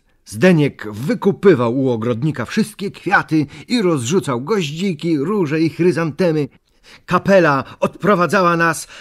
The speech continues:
aż za wieś, a obwieszony kwiatami automobil wiózł nas do hotelu Cichy Kącik, bo tego dnia, a, a właściwie tej nocy, mieliśmy wychodne. A raz mieliśmy zapowiedzianego gościa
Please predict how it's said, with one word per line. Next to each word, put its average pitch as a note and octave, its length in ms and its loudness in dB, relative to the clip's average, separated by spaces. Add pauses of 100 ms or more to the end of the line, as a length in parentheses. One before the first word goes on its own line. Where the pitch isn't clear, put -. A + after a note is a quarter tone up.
(140)
aż D#3+ 240 0
za E3 220 -2
wieś, C#3+ 480 -2 (540)
a D3 140 0
obwieszony E3 580 0
kwiatami D#3 520 -2
automobil C#3 760 0
wiózł D3 500 0
nas B2+ 240 -4
do C3 100 -4
hotelu C3 500 0
Cichy G#2 320 -6
Kącik, D#3 720 -4 (200)
bo B2+ 140 -4
tego G2+ 280 -4
dnia, C3+ 440 -2 (340)
a, G2+ 120 -14 (220)
a G2 80 -8
właściwie F2+ 440 -8
tej D#2+ 200 -14
nocy, B2 380 -6 (420)
mieliśmy F#2+ 400 -8
wychodne. D#2 520 -14 (1600)
A G2 140 -8
raz - 580 -4 (680)
mieliśmy D3+ 720 0 (180)
zapowiedzianego C3+ 840 2
gościa - 560 -14